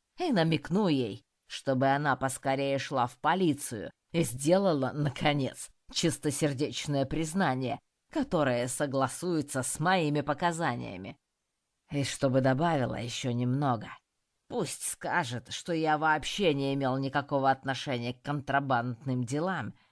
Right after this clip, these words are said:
и что она крутила все дела одна».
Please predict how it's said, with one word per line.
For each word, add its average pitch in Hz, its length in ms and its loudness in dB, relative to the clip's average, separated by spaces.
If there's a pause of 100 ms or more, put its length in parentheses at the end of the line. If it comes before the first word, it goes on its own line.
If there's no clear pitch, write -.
(140)
и 143 160 -8
что 151 300 -6
она 156 380 -2
крутила 143 540 -6
все 143 260 -4
дела 139 320 4
одна». 135 480 -2